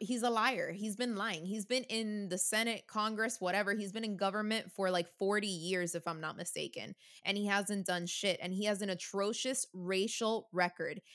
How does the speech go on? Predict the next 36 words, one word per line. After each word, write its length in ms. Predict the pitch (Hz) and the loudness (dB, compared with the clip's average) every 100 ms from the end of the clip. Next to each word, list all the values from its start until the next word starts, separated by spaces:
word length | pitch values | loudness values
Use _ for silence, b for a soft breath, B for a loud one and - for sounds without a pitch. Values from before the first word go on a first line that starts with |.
| b - | b 2
And 160 | 202 | 4
it 160 | 208 214 160 - | 4 0 -2 4
baffles 560 | 185 202 - 185 175 | 6 6 2 -2 -2
me 280 | 170 147 165 _ _ | -6 -8 -12 _ _
how 240 | 202 185 | 4 4
B 240 | 170 190 202 | 4 2 4
L 200 | 185 190 | 4 4
M 440 | 160 143 165 180 _ _ _ - | 2 0 -8 -10 _ _ _ 2
and 580 | 196 190 185 180 180 180 - | 4 6 6 6 4 -2 4
all 200 | 190 202 | 6 6
these 240 | 220 202 | 4 2
other 180 | 202 202 | 2 2
people 320 | 214 208 196 | -2 -4 0
are 80 | 185 | 4
like, 220 | 185 180 | 4 2
"Oh 100 | 214 | 0
my 160 | 202 185 | 2 0
God, 300 | 190 190 180 | 2 2 4
Joe 140 | 185 | 2
Biden 320 | 175 170 170 170 | 2 0 0 -2
is 120 | 160 | -2
not 220 | 170 147 | -4 -4
racist. 600 | 170 165 165 175 160 - | -4 -2 -2 -2 -2 -4
Trump 300 | - 180 165 | -4 -4 0
is 140 | 165 | 0
so 180 | - 170 | 2 0
racist." 520 | 160 170 165 175 170 - b b | 0 -2 -2 -2 -2 -4 b b
Like, 280 | 196 190 - - | 2 2 0 -6
these 260 | 214 233 - | -2 -2 -2
people 300 | 247 226 208 | -4 -2 -2
do 180 | 196 | -2
not 320 | 190 185 190 180 | 0 2 0 -2
do 220 | 196 - - | -4 -4 -2
any 300 | 185 185 196 | -2 0 -2
research 640 | 160 170 165 180 170 - | -2 -2 0 0 0 -2
whatsoever. 920 | 170 165 - 170 156 165 160 139 - | -2 0 0 -2 0 0 0 -4 -6